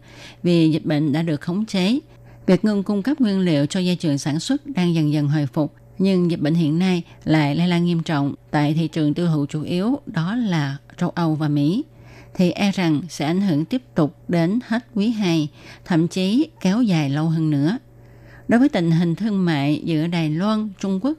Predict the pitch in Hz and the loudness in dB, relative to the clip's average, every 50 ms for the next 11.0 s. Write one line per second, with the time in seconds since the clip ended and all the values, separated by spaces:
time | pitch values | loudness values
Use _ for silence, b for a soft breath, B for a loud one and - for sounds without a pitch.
0 | - - - 165 156 151 151 143 143 170 226 311 B B B B B B B B | -6 -2 0 2 2 2 2 2 0 0 0 -2 B B B B B B B B
1 | B 185 185 180 185 196 247 311 320 247 220 196 - 190 170 175 170 151 165 180 | B 0 2 2 2 4 4 4 4 4 2 2 -2 0 0 0 0 0 0 0
2 | 160 151 147 143 - 196 185 185 - 185 151 143 - 147 143 151 165 165 156 147 | 0 0 -2 -2 -2 -4 -4 -4 -2 -4 -4 -4 -4 -4 -2 0 0 0 2 2
3 | 147 165 214 262 277 - 175 156 147 143 151 147 - 175 190 233 262 - - - | 0 0 0 -2 -2 -2 -2 -2 0 0 -2 -4 -4 -6 -6 -6 -6 -6 -2 0
4 | 190 160 151 - B B B B B B - 175 165 165 196 202 190 170 - - | 2 2 2 0 B B B B B B 0 2 2 2 0 0 -2 -4 -4 -2
5 | 160 160 147 151 131 - B B B B B B - 160 - 185 156 135 147 180 | -2 0 0 0 -2 -4 B B B B B B -2 0 0 0 0 0 0 0
6 | 196 185 196 160 143 151 180 175 190 214 247 240 196 160 143 143 - - - - | 0 0 0 0 0 0 0 0 -2 -2 -2 -2 -2 -2 -2 -4 -6 -8 -8 -8
7 | - - 170 151 143 139 147 156 - 165 147 135 143 156 160 156 147 135 139 151 | -8 -6 -4 -2 -2 -2 -2 -4 -2 -2 0 0 0 0 -2 -2 -2 -2 -2 0
8 | 160 170 160 156 156 147 - - - - B B B B B B B B B B | 0 0 0 0 -2 -4 -8 -14 -20 -20 B B B B B B B B B B
9 | - 196 180 196 185 190 - 233 220 220 240 226 208 196 180 165 156 160 185 214 | 0 2 2 2 0 0 -2 -2 -2 0 0 0 0 0 0 0 0 0 0 0
10 | 214 214 196 190 196 196 208 202 196 185 196 202 190 170 175 160 143 147 151 | 0 -2 -2 -2 -2 -2 0 0 0 0 -2 -2 -4 -2 -2 0 0 0 0